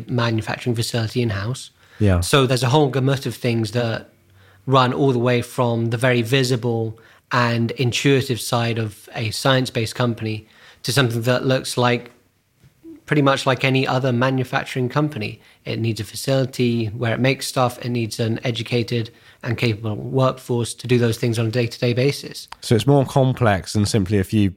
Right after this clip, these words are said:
Speaker 2: massive extractor tanks and some Bunsen burners like we had at school.
Speaker 1: Yeah, unfortunately, it's a lot more complex than that.
Speaker 2: <laughs>
Speaker 1: Yeah.
Speaker 2: I mean, that, Kaylee, I mean, that is, I, I, I jest, but that is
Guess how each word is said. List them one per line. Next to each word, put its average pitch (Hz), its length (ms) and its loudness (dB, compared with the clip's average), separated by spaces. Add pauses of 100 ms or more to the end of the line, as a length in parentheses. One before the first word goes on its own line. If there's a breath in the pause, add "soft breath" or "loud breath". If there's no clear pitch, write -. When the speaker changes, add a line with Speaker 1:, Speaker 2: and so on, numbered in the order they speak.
Speaker 2:
massive 98 380 0
extractor 98 440 -2
tanks 95 380 -2
and 95 80 0
some 95 140 0
Bunsen 101 340 0
burners 90 440 0
like 95 120 2
we 92 80 0
had 92 120 0
at 76 60 -10
school. 87 440 0
Speaker 1:
Yeah, 113 360 2 (120)
unfortunately, 127 640 0
it's 113 140 -4
a 120 40 -2
lot 110 180 0
more 107 120 -6
complex 113 400 -10
than 117 100 -8
that. 147 500 2
Speaker 2:
<laughs> - 40 -
Speaker 1:
Yeah. 143 180 2
Speaker 2:
I 135 40 4
mean, 139 100 4
that, 147 200 0 (360 loud breath)
Kaylee, 120 440 2
I 117 60 0
mean, 127 100 4
that 127 160 4
is, 135 340 2 (340)
I, - 220 -6
I, 104 240 2 (120)
I 107 60 6
jest, 110 480 0
but 110 120 0
that 110 200 2
is 117 320 0